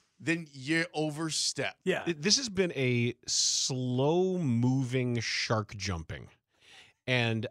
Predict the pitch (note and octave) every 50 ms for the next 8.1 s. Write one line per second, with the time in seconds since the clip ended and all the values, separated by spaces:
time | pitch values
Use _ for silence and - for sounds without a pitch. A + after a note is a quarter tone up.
0 | _ _ - C3 C3+ C3 A2+ G2+ G#2+ A#2 D#3 A3 C4 B3+ - - F3+ D3+ C3 C#3
1 | C#3 G#3 A3 G#3 - G#3+ G#3+ G3 G3+ F3 - - F#3+ F3+ F3 F3 F#3 G3 A3 A3+
2 | G#3 - - - F3 E3+ E3 E3+ D3+ B2+ E3 D#3 D3 F3 G3 G3+ G3 F#3+ F#3 F3
3 | E3 D3+ D3 D3 D3 C#3+ B2+ D#3 D#3+ - E3+ D#3+ D#3 D#3+ D#3 D#3 D3+ D3 C#3 -
4 | - - - C#3+ - - B2+ B2 A#2+ - - - - C#3+ C#3 C3+ C3 C3 C3 C3
5 | C3 C3+ C#3 C#3 C3+ C3 C3+ C3 A#2+ A2 - D3+ C#3+ C3+ B2+ A2+ - - - -
6 | - G#3+ G3+ - - - - - - - - A3+ - - - E3+ D3 B2 - -
7 | - - - D3 C#3 C#3 B2 - A#2 G#2+ F2+ F2 E2+ D#2 - - - G2 D#2+ D#2
8 | D2+ D2